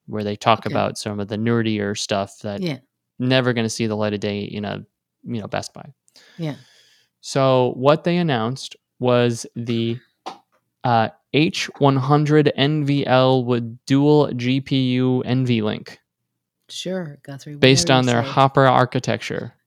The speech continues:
Speaker 2: Okay.
Speaker 1: With a transformer engine to process
Speaker 2: All right.
Speaker 1: models.
Speaker 2: A Hopper architecture and a transformer
Speaker 1: That's what the
Speaker 2: engine.
Speaker 1: H stands for, is our
Speaker 2: That's
Speaker 1: Hopper.
Speaker 2: what I really wanna know about.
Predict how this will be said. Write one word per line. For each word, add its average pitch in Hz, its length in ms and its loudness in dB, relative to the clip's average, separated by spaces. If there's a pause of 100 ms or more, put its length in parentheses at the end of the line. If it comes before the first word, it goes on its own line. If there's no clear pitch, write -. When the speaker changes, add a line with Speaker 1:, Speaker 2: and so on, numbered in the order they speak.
(160)
Speaker 2:
Okay. 160 340 -12
Speaker 1:
With 131 160 -2
a 127 120 4
transformer 151 720 4
engine 131 560 0 (260)
to - 80 -4
process 139 480 2
Speaker 2:
All - 40 -4
right. - 40 -4
Speaker 1:
models. 120 640 0 (260)
Speaker 2:
A 151 60 -14
Hopper 214 880 -6 (100)
architecture 196 800 -4
and 165 120 -6
a 143 80 -8
transformer 151 680 -14
Speaker 1:
That's 127 240 2
what 131 100 2
the 127 60 2
Speaker 2:
engine. 117 160 0
Speaker 1:
H 117 140 -2
stands 110 260 -4
for, 107 160 -6
is 110 100 -6
our 110 80 -6
Speaker 2:
That's - 460 -8
Speaker 1:
Hopper. - 40 -10
Speaker 2:
what 156 120 -8
I 165 140 -8
really 165 360 -10
wanna 139 320 -12
know 135 160 -14
about. 127 300 -18